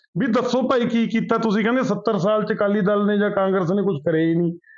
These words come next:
ਤੇ ਅਸੀਂ ਬਹੁਤ ਕੁਛ ਕਰਿਆ, ਪਰ ਜਿੰਨਾ ਕੁਛ ਤੁਸੀਂ ਗਿਣਾਤਾ, ਤਾਂ ਫਿਰ ਇਹ ਤਾਂ ਕਹਿੰਦੇ ਇਹਨਾਂ ਨੇ ਕੀਤਾ ਹੀ ਕੁਛ ਨਹੀਂ। ਇਹ ਕਿਤੇ ਕਾਗਜ਼ਾਂ 'ਚ ਹੈ, ਆਪਾਂ ਤਾਂ, ਮੈਂ ਪਿੰਡ ਲੰਘ ਦਾ ਵਸਿੰਦਾ ਹਾਂ, ਅਸੀਂ ਤਾਂ ਸਾਰਾ ਕੁਝ ਦੇਖ ਸਕਦੇ ਹਾਂ, ਕਿੱਥੇ ਕੀ ਬਣਿਆ, ਡੇਰਿਆਂ ਨੂੰ ਸੜਕਾਂ ਲਾਤੀਆਂ,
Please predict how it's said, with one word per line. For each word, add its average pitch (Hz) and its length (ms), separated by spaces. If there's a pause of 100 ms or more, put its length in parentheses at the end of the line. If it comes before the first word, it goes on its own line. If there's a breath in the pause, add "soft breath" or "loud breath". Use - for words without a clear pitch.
(320 soft breath)
ਤੇ 214 260
ਅਸੀਂ 233 200
ਬਹੁਤ 208 380
ਕੁਛ 240 200
ਕਰਿਆ, 160 280
ਪਰ 240 200
ਜਿੰਨਾ 220 320 (120)
ਕੁਛ 294 120
ਤੁਸੀਂ 254 320
ਗਿਣਾਤਾ, 185 760 (500 loud breath)
ਤਾਂ 269 100
ਫਿਰ 277 140
ਇਹ 285 180
ਤਾਂ 311 80
ਕਹਿੰਦੇ 285 240
ਇਹਨਾਂ 294 140
ਨੇ 285 80
ਕੀਤਾ 262 280
ਹੀ 302 40
ਕੁਛ 277 160
ਨਹੀਂ। 262 220 (600)
ਇਹ 285 60
ਕਿਤੇ 262 240
ਕਾਗਜ਼ਾਂ 226 540
'ਚ 226 100
ਹੈ, 254 340
ਆਪਾਂ 254 280
ਤਾਂ, 269 120
ਮੈਂ 240 200
ਪਿੰਡ 240 240
ਲੰਘ 202 380
ਦਾ 226 140
ਵਸਿੰਦਾ 185 460
ਹਾਂ, 202 140 (420 loud breath)
ਅਸੀਂ 269 160
ਤਾਂ 285 140
ਸਾਰਾ 233 260
ਕੁਝ 254 240
ਦੇਖ 214 180
ਸਕਦੇ 196 340
ਹਾਂ, 202 60
ਕਿੱਥੇ 202 320
ਕੀ 202 200
ਬਣਿਆ, 180 240
ਡੇਰਿਆਂ 170 340
ਨੂੰ 180 120
ਸੜਕਾਂ 165 360
ਲਾਤੀਆਂ, 160 460